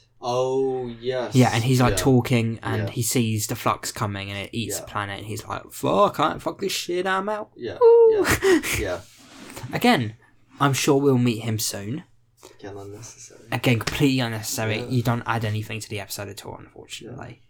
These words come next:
Speaker 2: You seem cool. I'm sure you're gonna be a lovely guy.
Speaker 1: Yeah.
Speaker 2: But I have no idea who the fuck you are right now.
Speaker 1: Yeah.
Speaker 2: You know? And yeah, and then we, he, she lands on Carbonista's ship, they track her down.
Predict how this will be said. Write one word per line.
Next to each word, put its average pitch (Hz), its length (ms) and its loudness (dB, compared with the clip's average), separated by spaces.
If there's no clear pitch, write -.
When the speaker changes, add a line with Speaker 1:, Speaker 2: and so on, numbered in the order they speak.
Speaker 2:
You 220 80 -2
seem 330 260 6
cool. - 440 -2
I'm 190 100 -2
sure 262 180 0
you're 220 140 2
gonna 170 160 2
be 160 140 4
a 151 60 4
lovely 185 420 -2
guy. - 360 -4
Speaker 1:
Yeah. 139 280 -2
Speaker 2:
But - 200 0
I 120 160 4
have 120 180 -2
no 110 320 -2
idea 104 260 -6
who 117 40 -10
the 104 80 -16
fuck - 520 -8
you - 160 -10
are - 220 -14
right - 220 -20
now. - 240 -18
Speaker 1:
Yeah. - 100 -16
Speaker 2:
You 113 100 -4
know? 113 160 -2
And 170 160 -2
yeah, 220 220 2
and 147 340 -2
then 165 220 0
we, 180 220 4
he, 131 220 -2
she 147 180 2
lands 170 580 -2
on 135 180 -4
Carbonista's 117 580 0
ship, - 300 -4
they 113 120 -8
track 110 220 -10
her 113 60 -20
down. 131 420 -4